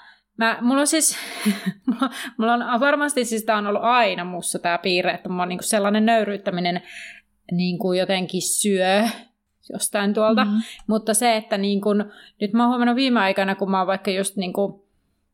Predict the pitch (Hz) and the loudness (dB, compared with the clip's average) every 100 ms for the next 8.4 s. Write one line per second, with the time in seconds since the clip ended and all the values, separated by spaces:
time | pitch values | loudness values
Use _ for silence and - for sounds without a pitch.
0 | _ - 220 226 220 226 220 220 240 240 | _ -8 0 2 2 2 -2 -2 -2 0
1 | 226 226 226 220 262 240 196 - 180 180 | 0 2 2 2 2 2 0 0 0 0
2 | 196 190 - 269 294 202 185 196 190 196 | -2 -2 0 4 4 2 0 0 0 0
3 | 196 165 170 180 175 _ - 254 202 170 | -2 -2 -6 -6 -8 _ 0 2 2 0
4 | 160 - - - - 202 196 185 180 180 | -2 -8 -6 -4 -4 -2 -2 -2 -4 -4
5 | - _ _ _ _ - 180 220 214 196 | -6 _ _ _ _ -8 -4 -2 -4 -6
6 | - - _ _ _ _ - 226 208 202 | -8 -16 _ _ _ _ -4 -2 0 -2
7 | 226 - - - 185 - 226 226 196 233 | -2 -4 -4 -4 -2 0 2 2 2 2
8 | 233 208 - | 0 -2 -4